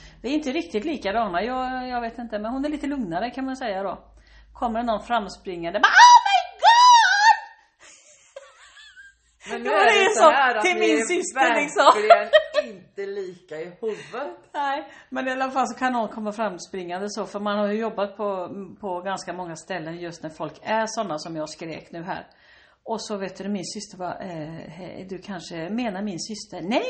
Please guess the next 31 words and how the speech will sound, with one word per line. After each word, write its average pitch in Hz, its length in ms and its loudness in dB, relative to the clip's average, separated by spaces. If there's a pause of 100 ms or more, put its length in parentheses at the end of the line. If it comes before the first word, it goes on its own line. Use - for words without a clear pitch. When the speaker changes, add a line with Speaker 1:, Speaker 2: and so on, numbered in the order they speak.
(140)
Speaker 1:
nej, 440 200 -6
nej, 453 400 -4
bara 427 180 2
hej!" 587 920 4 (360)
Och 262 80 -14
min 247 140 -10
syster 240 280 -18
bara, 202 300 -14
eh, 180 100 -14 (100)
"Alltså, 208 280 -18
nej, 208 460 -8
det 226 140 -10
är 247 40 -6
nog 233 220 -6
inte 226 140 -8
mig 190 240 -6
du 208 80 -6
menar. 214 180 -6
Du 233 60 -6
måste 247 240 -6
ju - 20 -8
mena 208 180 -6
min 202 140 -8
syster 165 420 -12
Pinky." 175 420 -12 (380)
"Ja." 226 360 -6 (320)
Och 226 120 -10
så 247 100 -8
gick 202 200 -8
de. 202 160 -12 (640)
Speaker 2:
Eh, 214 280 2